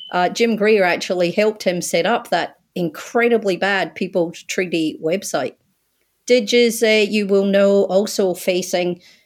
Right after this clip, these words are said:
charges of commissioning arson, and there's currently a warrant out for his arrest after he deemed it a waste of petrol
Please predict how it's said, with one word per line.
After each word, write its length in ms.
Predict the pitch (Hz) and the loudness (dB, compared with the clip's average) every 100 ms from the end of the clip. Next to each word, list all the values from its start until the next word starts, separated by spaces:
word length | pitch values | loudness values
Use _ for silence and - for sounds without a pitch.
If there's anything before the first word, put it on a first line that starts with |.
| _ | _
charges 580 | - 185 175 170 175 165 - | -4 0 0 0 0 -2 -2
of 320 | 170 165 - - | 2 2 -2 -12
commissioning 540 | 175 175 - 160 160 | -6 -6 -4 -6 -6
arson, 580 | 175 160 170 - 160 165 - | -6 -4 -4 -4 -4 -4 -6
and 220 | 165 165 | -6 -4
there's 260 | - 190 - | -2 -2 -2
currently 440 | - 214 220 190 | -2 -2 2 2
a 80 | 180 | 4
warrant 380 | 175 185 185 175 | 4 4 4 2
out 220 | 170 - | -4 -2
for 280 | 190 175 170 - _ - | -2 0 -2 -12 _ -8
his 180 | 180 170 | -4 0
arrest 420 | 170 180 175 - | 2 2 0 -2
after 340 | 165 160 175 | -6 -4 -4
he 200 | 160 180 | -2 -4
deemed 400 | 160 170 170 170 | -2 -2 -2 -2
it 140 | 156 156 | -2 -2
a 80 | 160 | -2
waste 320 | 165 160 - | -2 -2 -8
of 100 | - | -10
petrol 580 | - 156 - 160 147 | -8 -8 -4 -4 -4